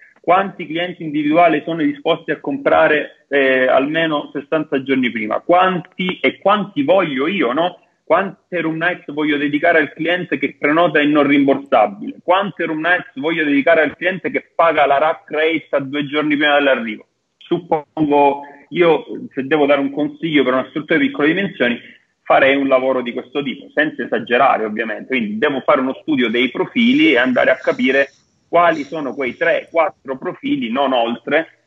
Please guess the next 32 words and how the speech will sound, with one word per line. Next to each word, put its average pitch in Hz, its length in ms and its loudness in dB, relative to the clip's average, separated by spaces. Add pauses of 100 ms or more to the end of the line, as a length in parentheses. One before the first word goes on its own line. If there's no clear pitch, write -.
(160)
che 151 200 0
possono 156 500 2
aiutarmi 156 760 2
a 143 440 -4 (100)
fare 165 320 0
la 151 140 -4
scelta 160 400 -4
di 143 80 -4
vendita, 110 500 -4
cioè 139 240 2 (320)
preferisco 139 720 -2
vendere 123 480 2
una 127 220 -4
camera 131 580 2
oggi 127 580 -2 (120)
al 120 180 -4
cliente 160 460 -2
che 135 100 0
la 131 140 2
compra 147 360 0
in 120 100 -2
non 120 180 -2
rimborsabile 135 840 0
o 135 140 0
preferisco 160 560 -2
non 160 280 0
venderla 156 500 0
a - 20 0
lui 156 180 2
perché 147 280 -4
la 131 120 2
venderò 135 480 0